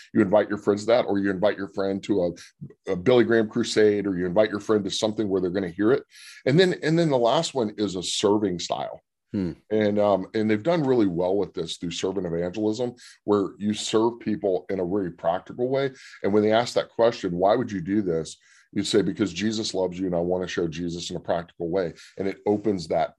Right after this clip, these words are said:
Speaker 1: door.
Speaker 2: Mm-hmm.
Speaker 1: And so when we realize that evangelism is more multifaceted, it takes the scary out of it, because I think we can all see ourselves in one of those six formats, um, without thinking that we have to be the confrontational person.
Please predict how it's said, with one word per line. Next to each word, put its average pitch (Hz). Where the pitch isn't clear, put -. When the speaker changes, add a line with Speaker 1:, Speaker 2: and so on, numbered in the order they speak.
Speaker 1:
door. 80
Speaker 2:
Mm-hmm. 110
Speaker 1:
And 110
so 117
when 120
we 120
realize 135
that 110
evangelism 113
is 87
more 98
multifaceted, 160
it -
takes 147
the 107
scary 139
out 90
of 85
it, 85
because 90
I 98
think 101
we 104
can 98
all 90
see 147
ourselves 92
in 101
one 120
of 120
those 98
six -
formats, 85
um, 95
without 110
thinking 113
that 98
we 95
have 104
to 107
be 95
the 87
confrontational 85
person. -